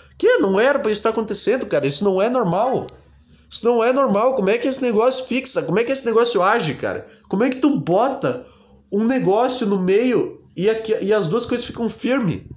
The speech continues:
É, ah,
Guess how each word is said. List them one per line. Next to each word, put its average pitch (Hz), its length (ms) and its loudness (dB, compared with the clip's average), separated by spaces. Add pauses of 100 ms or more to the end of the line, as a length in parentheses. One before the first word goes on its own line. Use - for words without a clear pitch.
(2500)
É, 165 680 0 (480)
ah, 170 840 2